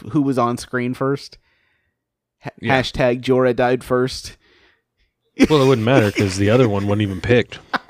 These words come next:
Speaker 1: Oh, yeah. But no, uh, just a great episode this week, man. I, like I said, I can't wait till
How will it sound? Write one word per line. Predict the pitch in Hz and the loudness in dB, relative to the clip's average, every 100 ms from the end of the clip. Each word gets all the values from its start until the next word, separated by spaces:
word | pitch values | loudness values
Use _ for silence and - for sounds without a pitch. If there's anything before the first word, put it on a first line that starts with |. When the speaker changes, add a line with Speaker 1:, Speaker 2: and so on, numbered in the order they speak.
| - - - - - - - - - - 240 277 269 233 - | -10 -8 -10 -4 -2 -2 -6 -20 -4 0 0 -2 -4 -4 -4
Speaker 1:
Oh, | - 214 214 214 190 175 165 | -2 0 0 -2 -2 -2 -2
yeah. | 156 147 139 143 - _ | -2 -2 -2 -6 -12 _
But | - 175 | -6 -2
no, | 147 120 | 0 -2
uh, | 107 127 120 104 - - - - | -2 -2 -2 -4 -10 -14 -14 -4
just | 208 | -2
a | 127 | 0
great | 123 117 | 2 2
episode | 127 151 113 95 | 2 0 -2 -2
this | 95 - | -4 -4
week, | 95 | -6
man. | 107 92 98 | -4 -6 -4
I, | 98 - 80 90 - | -6 -6 -8 -10 -2
like | 123 | 0
I | 123 | 2
said, | 117 | 2
I | 104 | 2
can't | - 143 | 4 2
wait | 90 117 - | 4 2 2
till | - 117 104 98 98 - | -2 0 0 0 -4 -8